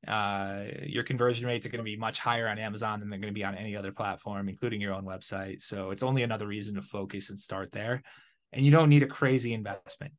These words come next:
Uh, as long as you have a good manufacturer that ha-, and you ensure that your product actually works and it's good quality,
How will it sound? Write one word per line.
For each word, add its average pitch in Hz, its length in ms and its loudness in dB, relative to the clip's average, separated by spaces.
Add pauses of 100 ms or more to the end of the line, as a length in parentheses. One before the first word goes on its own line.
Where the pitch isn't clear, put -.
(120)
Uh, 101 380 -2
as 113 100 -6
long 120 120 4
as 123 100 0
you 117 80 2
have 110 200 2
a 104 40 -8
good 117 160 0
manufacturer 113 800 -2 (500)
that 104 140 -2
ha-, 117 240 0
and 107 420 -2
you 107 300 0
ensure 123 420 4
that 120 120 2
your 107 100 -2
product 110 340 0
actually 104 340 -4
works 123 340 4
and 110 80 -2
it's 101 100 -8
good 104 180 -6
quality, 120 540 2